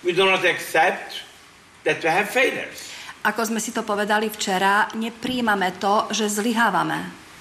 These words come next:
Speaker 1: We do not accept our limitations.
Speaker 2: Neprijímame svoje ohraničenosti.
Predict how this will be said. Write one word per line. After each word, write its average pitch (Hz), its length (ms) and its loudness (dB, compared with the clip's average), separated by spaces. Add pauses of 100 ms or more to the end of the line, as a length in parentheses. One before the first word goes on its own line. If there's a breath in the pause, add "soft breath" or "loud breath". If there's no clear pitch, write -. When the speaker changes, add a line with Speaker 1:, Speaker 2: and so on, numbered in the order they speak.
(180)
Speaker 1:
We 196 80 -2
do 202 160 2
not 208 320 2
accept 180 640 0
our 185 160 6
limitations. 240 840 0 (100)
Speaker 2:
Neprijímame 220 880 0
svoje 214 320 0
ohraničenosti. 202 1040 0